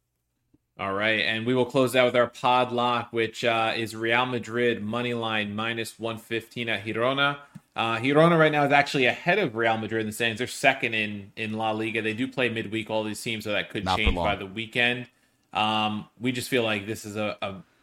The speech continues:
Speaker 1: a good spot to get Real Madrid at minus one fifteen coming off that loss to Atletico, which was one of my locks that I, I did not get to cash last week. Uh, I actually predicted Morata would burn me, and he did.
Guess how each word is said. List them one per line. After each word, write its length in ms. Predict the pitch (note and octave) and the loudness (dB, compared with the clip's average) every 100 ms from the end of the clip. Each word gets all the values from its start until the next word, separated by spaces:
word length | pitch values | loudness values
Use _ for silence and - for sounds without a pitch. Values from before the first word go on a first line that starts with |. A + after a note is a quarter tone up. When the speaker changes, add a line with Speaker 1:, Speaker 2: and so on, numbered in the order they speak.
| - | -14
Speaker 1:
a 60 | A2 | -4
good 220 | A#2+ A#2 | 0 0
spot 340 | - A2+ G#2 | 2 2 0
to 80 | - | -2
get 200 | A2 G2+ | -4 -2
Real 160 | G#2 G#2 | -4 -6
Madrid 380 | G2+ G#2+ G#2+ | -6 -6 -4
at 260 | - G2+ G2 - | -2 -2 -4 -6
minus 300 | G#2 G#2 G2+ | -8 -6 -6
one 100 | A2 | -8
fifteen 380 | G2 F#2+ - G#2+ | -10 -12 -10 -10
coming 240 | F#2+ G#2 G2+ | -8 -8 -8
off 160 | G2 | -6
that 160 | G2+ G2 | -2 -2
loss 240 | G2 F#2+ | -2 -4
to 80 | - | -6
Atletico, 540 | G2 G#2+ G2 G2 G2+ | -6 -6 -8 -8 -8
which 280 | G2 F2+ - _ _ _ _ | -6 -8 -12 _ _ _ _
was 180 | F#2+ G2 | -8 -6
one 140 | G2+ G#2 | -4 -2
of 60 | |
my 160 | A2 A#2 | 0 0
locks 300 | A2+ A2 - | 2 -2 -4
that 160 | G#2+ | -4
I, 260 | G2+ G2 F#2+ _ - | 0 0 -4 _ -8
I 160 | F2+ | -6
did 180 | F2+ G2+ | -6 -6
not 280 | A2 A#2 - | -2 -2 -2
get 160 | G#2 | -6
to 80 | - | -6
cash 340 | - G2 F#2+ - | -2 -2 -2 -2
last 300 | G#2 G2 G#2 | -4 -4 -6
week. 320 | A2 G#2+ - | -8 -8 -6
Uh, 300 | G2+ G2 F#2+ - _ _ | -4 -2 -4 -12 _ _
I 80 | - | -4
actually 420 | F#2+ - F#2+ E2 _ - | -4 -4 -8 -10 _ -12
predicted 360 | G2+ G2+ G2 | -8 -8 -8
Morata 380 | F#2+ G2 F#2+ F#2+ | -6 -2 -2 -4
would 160 | G2 F2 | -8 -8
burn 220 | G2 G2 | -8 -6
me, 80 | F#2+ | -8
and 100 | F#2+ | -8
he 80 | |
did. 440 | G2+ B2 A#2 B2 | -2 0 2 0